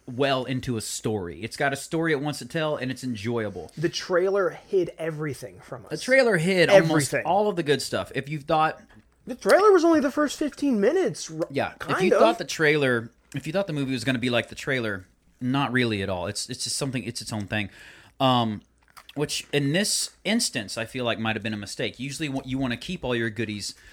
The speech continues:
Speaker 1: secret in your trailer. You don't wanna give everything away. In this instance, I think they made a huge mistake
Speaker 2: They hurt
Speaker 1: by
Speaker 2: the hype.
Speaker 1: They, they,
Speaker 2: They, they
Speaker 1: they,
Speaker 2: hurt the
Speaker 1: they
Speaker 2: hype.
Speaker 1: hurt the hype with the trailer. Um, that being said, the first fifteen minutes of this movie focus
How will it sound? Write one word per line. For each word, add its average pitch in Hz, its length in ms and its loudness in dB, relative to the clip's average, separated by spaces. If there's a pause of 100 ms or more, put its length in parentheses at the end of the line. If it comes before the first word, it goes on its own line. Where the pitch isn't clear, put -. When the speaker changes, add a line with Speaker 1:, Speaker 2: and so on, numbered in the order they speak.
(120)
Speaker 1:
secret 117 460 -6
in 107 80 -6
your 104 100 -6
trailer. 95 320 -6
You 110 120 -4
don't 117 100 -4
wanna 107 100 -4
give 104 140 -4
everything 101 320 -8
away. 120 400 -2 (840)
In 175 100 -4
this 247 200 0
instance, 226 420 -2
I 170 60 -2
think 165 180 -6
they 151 80 2
made 139 140 2
a 123 40 0
huge 131 260 -6
mistake 120 400 -2 (320)
Speaker 2:
They 143 100 0
hurt 151 120 4
Speaker 1:
by 104 80 0
Speaker 2:
the 101 120 0
hype. 143 280 0 (580)
Speaker 1:
They, 117 180 -4
they, - 0 -
Speaker 2:
They, 113 180 -2
they 151 40 -4 (100)
Speaker 1:
they, 151 40 4
Speaker 2:
hurt 175 180 2
the 139 80 -2
Speaker 1:
they 127 60 -2
Speaker 2:
hype. 139 100 0
Speaker 1:
hurt 170 160 -2
the 131 60 -2
hype 123 280 2 (240)
with 120 100 -8
the 107 80 -12
trailer. 90 280 -8 (420)
Um, 139 400 6 (640)
that 175 220 0
being 226 180 6
said, 135 360 2
the 127 60 -6
first - 500 -2
fifteen 175 440 -2
minutes 143 240 2
of 127 60 -6
this 131 140 -4
movie 127 240 0
focus 139 380 -4